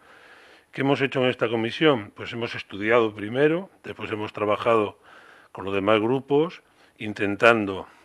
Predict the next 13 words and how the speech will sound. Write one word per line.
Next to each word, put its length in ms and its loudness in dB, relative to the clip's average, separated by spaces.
que 180 0
el, 580 -2
el, 420 -16
el 120 -14
sistema 380 2
propuesto 480 2
de 80 0
financiación 840 -6
que 120 -12
se 120 -10
va 120 2
a 20 2
llevar 640 6